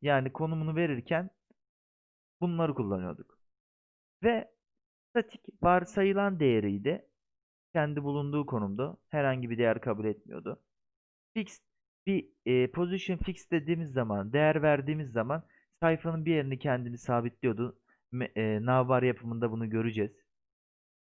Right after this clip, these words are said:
E, absolute ise kendini sayfaya göre hizalıyordu.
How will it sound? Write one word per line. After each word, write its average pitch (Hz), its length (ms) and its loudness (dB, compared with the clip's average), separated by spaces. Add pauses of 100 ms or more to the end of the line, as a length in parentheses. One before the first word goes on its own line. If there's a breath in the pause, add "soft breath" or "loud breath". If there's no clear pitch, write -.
(140)
E, 110 680 0 (1200)
absolute 214 520 0
ise 226 240 -6
kendini 196 420 0
sayfaya 175 460 4
göre 190 240 4
hizalıyordu. 113 880 2